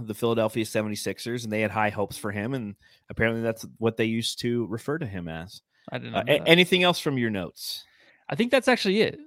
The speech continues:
Speaker 2: I'm glad I caught on to the Ayton thing before we
Speaker 1: Good,
Speaker 2: went too
Speaker 1: yes.
Speaker 2: far, right?
Speaker 1: That's, that's why I gotta ask you. A couple things that I have left from the subreddit of the Philadelphia seventy-sixers. That's, this is John Voida reporting behind enemy lines at the Sixers subreddit. Uh, one thing, D J,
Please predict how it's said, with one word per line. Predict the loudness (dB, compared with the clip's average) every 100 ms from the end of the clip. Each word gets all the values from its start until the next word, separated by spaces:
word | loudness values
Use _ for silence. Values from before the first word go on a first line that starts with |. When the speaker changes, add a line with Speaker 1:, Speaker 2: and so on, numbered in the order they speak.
| -12
Speaker 2:
I'm | -8 -2
glad | 4 6
I | 6
caught | 6 4
on | 4
to | 2
the | -2
Ayton | -4 -6 -8 -10
thing | -12 -12
before | -10 0
we |
Speaker 1:
Good, | 4
Speaker 2:
went | 4
too | 2
Speaker 1:
yes. | -2
Speaker 2:
far, | -2 -2
right? | -4 -4 0
Speaker 1:
That's, | -2 0
that's | 0 2 6
why | 4
I |
gotta | 4 0
ask | -2 -6 -10
you. | -14 -14 -20 _ 0
A | 2
couple | 4 4 4
things | 2 2 2 4
that | 6
I | 8
have | 6 6
left | 4 4 0
from | 4 4 4
the | 2 0 -2 -8 -20 _ -10
subreddit | 2 6 8 8 8 6 4
of | 2 4
the |
Philadelphia | 0 2 4 4 0
seventy-sixers. | 0 0 -2 -4 -4 0 0 0 -4 -16 -20 -10
That's, | -4 -4 -4 -4
this | -2
is | 4
John | 6 8 8
Voida | 8 8
reporting | 6 6 8 8 6 2
behind | 4 6 6
enemy | 6 4
lines | 4 4 2 -2
at | -6 -8
the | -10
Sixers | -6 -6 -6 -2
subreddit. | 0 0 -2 -4 -10 _ _ _ -2
Uh, | 2 2
one | 4 2
thing, | 4 0 0
D | -4 -2
J, | 4 6 6 2